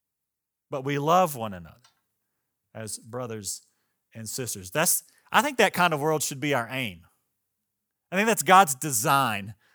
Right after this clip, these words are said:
for the world. And by, by extension, or I think even more foundational than the world, I think that's God's design for me. That's God's design for you. That's God's design for Reach Life Church.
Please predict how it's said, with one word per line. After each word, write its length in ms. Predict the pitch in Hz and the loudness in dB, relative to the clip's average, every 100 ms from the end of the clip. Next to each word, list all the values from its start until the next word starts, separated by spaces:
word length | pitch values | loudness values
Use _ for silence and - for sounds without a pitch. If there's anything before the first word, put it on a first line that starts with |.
| _ | _
for 380 | - 156 139 131 | -6 -4 -2 -2
the 120 | 127 | -4
world. 420 | 123 135 117 107 - - _ | 0 0 2 -2 -6 -20 _
And 300 | 156 165 165 - 151 | -6 -6 -6 -16 -6
by, 500 | 135 185 214 208 - - 107 | 2 4 6 4 -4 -20 -16
by 280 | 151 175 185 | -2 2 2
extension, 800 | 156 - 208 226 - 147 143 147 143 | 2 -2 -2 -4 -4 -6 -8 -10 -10
or 180 | 135 123 | -6 -4
I 80 | |
think 220 | 127 180 147 | -6 -8 -8
even 260 | 156 156 | -8 -6
more 140 | 143 135 | -4 -4
foundational 600 | 143 131 151 208 160 127 | -4 -4 -4 -4 -6 -8
than 140 | 127 | -8
the 80 | 120 | -8
world, 300 | 131 143 131 | -4 -4 -4
I 80 | 131 | -8
think 180 | 180 170 | -8 -8
that's 240 | 165 - _ - | -8 -8 _ -8
God's 300 | 143 143 - | -6 -6 -8
design 460 | 135 120 123 123 | -10 -8 -8 -8
for 180 | - 104 | -10 -14
me. 400 | 95 104 120 131 _ _ _ _ _ _ _ _ _ - | -12 -12 -14 -16 _ _ _ _ _ _ _ _ _ -16
That's 180 | 117 | -12
God's 320 | - 117 113 - | -8 -6 -6 -10
design 380 | 107 113 110 | -10 -10 -10
for 180 | 107 113 | -12 -12
you. 280 | 104 113 110 | -12 -10 -8
That's 200 | 117 - | -8 -8
God's 380 | - 120 120 - | -8 -8 -6 -8
design 400 | 123 123 117 113 | -10 -8 -8 -10
for 180 | 117 104 | -12 -10
Reach 300 | 110 - 113 | -10 -10 -8
Life 220 | 110 107 | -8 -8
Church. 640 | - 123 214 - - - | -10 -10 -10 -10 -12 -12